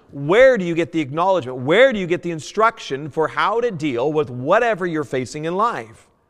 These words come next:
The Bible tells us in Proverbs chapter three, five, and six, "Trust in the Lord." Trust is, or faith in the Lord with all thine heart. Don't hold anything back. "And lean not on thine own understanding."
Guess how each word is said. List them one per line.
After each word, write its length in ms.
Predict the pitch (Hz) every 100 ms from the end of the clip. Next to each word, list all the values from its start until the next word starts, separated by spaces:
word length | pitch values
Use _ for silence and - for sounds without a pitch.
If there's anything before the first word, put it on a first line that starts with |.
| _ _ _ _ _ _ _ _
The 80 | 139
Bible 260 | 151 185 175
tells 340 | 139 214 202
us 260 | 135 170 - _ _ -
in 200 | 160 139
Proverbs 440 | 175 190 185 147
chapter 320 | - 170 170
three, 300 | 147 180 208
five, 360 | 175 135 170 165
and 120 | 147
six, 340 | - 170 - -
"Trust 680 | - - 226 170 180 - -
in 200 | 202 226
the 80 | 233
Lord." 360 | 226 220 147 127
Trust 600 | - 226 196 202 - -
is, 240 | 160 139 -
or 180 | 143
faith 600 | 131 - 262 202 165 196 - - -
in 160 | 190
the 80 | 233
Lord 420 | 254 190 131 151 175
with 280 | 165 202 202
all 400 | - 254 311 320
thine 300 | 208 170 147
heart. 500 | 123 117 - - - - _ _ _ _ _ _ _ _ _ _ _ _ _ -
Don't 200 | 233 254
hold 220 | 240 269
anything 420 | 285 311 311 294
back. 420 | 254 220 131 - _ _ _ -
"And 160 | 185
lean 220 | 202 240 277
not 180 | 262
on 80 | 262
thine 160 | 254 254
own 160 | 262
understanding." 640 | 269 262 - 269 247 160